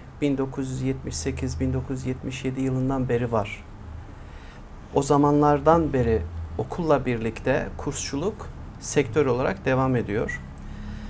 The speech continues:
Kursçuluğun sektörde devam ediyor olması okulların yetersiz olduğu anlamına gelmiyor zaten. Okullar ayrı bir, e, formatta, kurslar ayrı bir formatta çalışıyor.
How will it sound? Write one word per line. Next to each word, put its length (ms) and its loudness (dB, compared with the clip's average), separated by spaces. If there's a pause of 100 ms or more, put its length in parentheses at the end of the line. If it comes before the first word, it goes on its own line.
(340)
Kursçuluğun 520 2
sektörde 720 0
devam 300 6
ediyor 300 2
olması 640 2 (140)
okulların 460 2
yetersiz 640 -2
olduğu 320 2
anlamına 400 -2
gelmiyor 500 2
zaten. 360 -8 (320)
Okullar 500 0
ayrı 360 4
bir, 280 -2 (500)
e, 140 0
formatta, 760 2 (240)
kurslar 500 -2
ayrı 280 2
bir 80 0
formatta 600 -2
çalışıyor. 600 -6